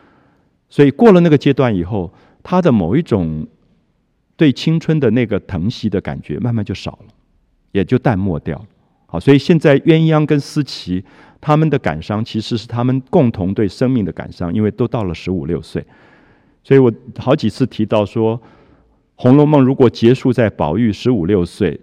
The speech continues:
是因为他拒绝长大，他拒绝之后的生命，因为之后的生命是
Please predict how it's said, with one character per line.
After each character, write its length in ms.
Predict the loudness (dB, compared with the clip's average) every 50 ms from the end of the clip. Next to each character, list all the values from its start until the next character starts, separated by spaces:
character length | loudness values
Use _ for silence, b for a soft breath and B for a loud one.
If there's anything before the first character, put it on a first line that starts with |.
| _ _
是 200 | -8 -4 -4 -2 0
因 140 | 0 2 2
为 100 | 2 0
他 140 | 0 -4 -4
拒 180 | -4 -4 -4
绝 140 | -4 -4 -6
长 200 | -6 -8 -14 -14 -16
大， 200 | -16 -16 -18 _ _ _ _ _ _ _ _ _ _ _ _ _ _ _ _ _ _ _ _ _ _ _ _
他 140 | 0 0 0
拒 180 | 2 2 0 0
绝 240 | 2 2 2 2 2
之 240 | 2 2 2 2
后 260 | 2 2 2 0 0 0
的 120 | 0 -6
生 180 | -6 -6 -6 -4
命， 220 | -4 -6 -6 -8 -4
因 100 | 0 0
为 60 | 0
之 140 | 2 0 -2
后 140 | 0 2 0
的 60 | 0
生 200 | 0 0 0 0
命 160 | 2 0 0
是 400 | -2 -4 -6 -4 -2 -2 -2 -4